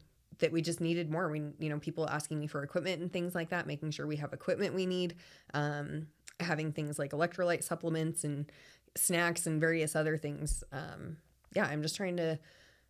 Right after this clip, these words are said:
fill our schedule and make sure that our community has everything that they could need to feel supported. Um, I wanna do more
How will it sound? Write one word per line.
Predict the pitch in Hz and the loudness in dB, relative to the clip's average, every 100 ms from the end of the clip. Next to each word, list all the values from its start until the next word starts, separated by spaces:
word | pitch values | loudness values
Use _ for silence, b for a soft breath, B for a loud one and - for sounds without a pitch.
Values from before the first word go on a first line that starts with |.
| b _ | b _
fill | 220 220 | 6 8
our | 214 | 8
schedule | 214 196 185 208 214 | 8 6 6 4 6
and | 147 160 165 165 156 175 | 4 2 0 0 0 0
make | 165 165 | 0 0
sure | - 170 | 0 0
that | 156 | 2
our | 151 | 0
community | - 156 156 156 151 151 147 - | -2 0 0 0 0 0 -2 -4
has | - 156 151 | -2 0 0
everything | 147 147 151 139 147 151 | 0 0 -2 -2 -4 -6
that | - | -6
they | 139 | -6
could | 143 147 | -4 -4
need | 156 160 139 | -4 -4 -4
to | 147 | -4
feel | 151 147 | -2 -2
supported. | - - 151 139 131 - - | -4 -2 -2 0 -4 -8 -4
Um, | 139 139 | -2 0
I | 139 | 0
wanna | 143 147 151 | 0 0 0
do | 151 147 | 0 -2
more | 147 143 151 151 147 | -2 0 0 2 0